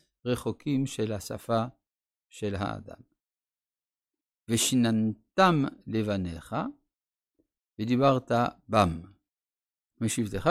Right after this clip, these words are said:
בביתך, ובלכתך ובדרך ובשוכבך ובקומך." אז מה המשמעות?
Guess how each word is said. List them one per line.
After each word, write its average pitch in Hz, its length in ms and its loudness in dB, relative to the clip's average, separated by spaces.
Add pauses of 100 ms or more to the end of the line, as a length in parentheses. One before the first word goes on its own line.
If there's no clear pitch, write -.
בביתך, 143 560 0
ובלכתך 117 260 -4
ובדרך 110 320 -2
ובשוכבך 104 400 -8
ובקומך." 104 580 -6 (960)
אז 95 140 -8
מה 135 160 2
המשמעות? 131 600 -2